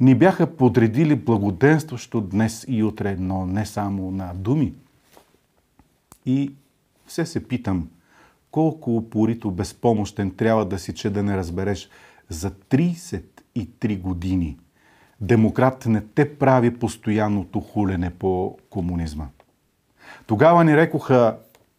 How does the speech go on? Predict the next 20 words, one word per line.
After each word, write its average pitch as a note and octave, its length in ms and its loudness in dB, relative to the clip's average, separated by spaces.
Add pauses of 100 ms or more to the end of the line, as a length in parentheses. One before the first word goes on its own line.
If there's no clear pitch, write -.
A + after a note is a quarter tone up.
(180)
„Времето A2 460 2
е F#2+ 80 -2
наше.“ G2 380 -6 (1400)
И B2+ 80 0
си B2 140 -6
го A#2+ 180 -2
взеха. A#2 360 -4 (800)
С - 180 0 (200)
всичко, - 460 -4
което D3 460 2 (180)
можеха B2+ 720 0 (600)
да G2 160 -2
грабнат F#2+ 640 -2
до G#2 280 2
днес. E2+ 480 -6 (880)
На B2+ 100 6
нас F3 220 4
подариха D3+ 580 4
богати G#2+ 440 0
обещания. F#2 600 -2